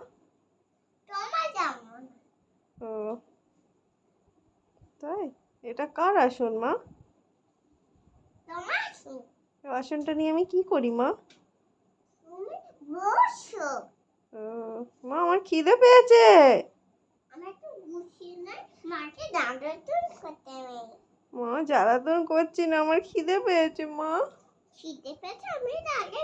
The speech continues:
Speaker 1: গুছিয়ে নেই, তারপর আমি তোমাকে খাওয়াতে, ঠিক আছে, মা?
Speaker 2: আচ্ছা। মা, আমার একটু কবিতা বলে দেবে, মা?
Speaker 1: আমি পারবো না, তুমি বলো।
Speaker 2: আমি বলতে পারি না তো, মা। বাবা,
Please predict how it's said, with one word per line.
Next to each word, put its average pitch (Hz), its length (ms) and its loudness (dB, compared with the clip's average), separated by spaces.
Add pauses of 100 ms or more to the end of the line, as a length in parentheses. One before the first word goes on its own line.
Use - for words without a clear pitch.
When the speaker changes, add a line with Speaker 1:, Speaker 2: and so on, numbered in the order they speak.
Speaker 1:
গুছিয়ে 381 680 -14 (100)
নেই, 640 240 0 (800)
তারপর 294 360 -12 (200)
আমি 381 220 -16 (120)
তোমাকে 320 520 -12 (340)
খাওয়াতে, 247 380 -20
ঠিক 659 320 -20
আছে, 1077 300 -6
মা? 539 200 -6 (240)
Speaker 2:
আচ্ছা। 247 400 -6 (440)
মা, 330 100 -4
আমার 320 200 0
একটু 330 160 -2
কবিতা 311 420 0
বলে 294 300 0
দেবে, 349 280 0
মা? 339 200 4
Speaker 1:
আমি - 760 -4
পারবো 480 440 -12 (100)
না, 370 140 -8 (120)
তুমি 453 320 -20 (140)
বলো। 277 340 -10 (300)
Speaker 2:
আমি 320 300 -2
বলতে 359 320 4
পারি 359 340 4
না 349 160 6
তো, 320 160 -4
মা। 320 180 4 (140)
বাবা, 269 420 6